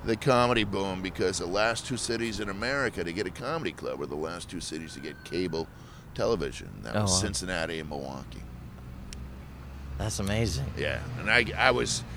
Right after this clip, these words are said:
Speaker 1: it was just a very special time. And we comics, who had started out, you know, right around eighty, there was no money in it until, like, eighty-three. So, eighty-four. The, uh,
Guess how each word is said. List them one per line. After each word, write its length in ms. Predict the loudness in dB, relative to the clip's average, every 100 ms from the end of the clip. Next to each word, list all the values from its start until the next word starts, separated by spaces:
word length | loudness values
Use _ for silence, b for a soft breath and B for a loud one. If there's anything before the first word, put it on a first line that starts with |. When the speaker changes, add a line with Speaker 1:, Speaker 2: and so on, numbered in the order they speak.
| -2
Speaker 1:
it 60 | 2
was 140 | 2
just 300 | 4 2 2 2 0 0 0
a 80 | 0
very 520 | 0 6 8 8 8
special 560 | 6 6 6 6 2 -2
time. 420 | -2 0 0 0
And 140 | 0
we 140 | 0 0
comics, 800 | 0 -2 0 2 0 -2 -6 -6 -10 B B -2
who 80 | 0
had 60 |
started 400 | 0 4 6 6
out, 340 | 6 6 6 2 -6 -10
you 60 | -6
know, 140 | -4
right 240 | 0 2 2
around 340 | 2 0 -2
eighty, 560 | 0 0 2 0 -4 -6 -10 B B B B
there 80 | 4
was 120 | 4
no 120 | 4
money 360 | 4 4 4 0
in 100 | -4
it 80 | -10 -8
until, 240 | -4 -2 0
like, 200 | 0 -2
eighty-three. 480 | -4 -4 -8 -8 -8
So, 480 | -4 0 0 -2 -6 -8
eighty-four. 460 | -8 -8 -6 -6 -8 B B B B
The, 100 |
uh, 20 | -6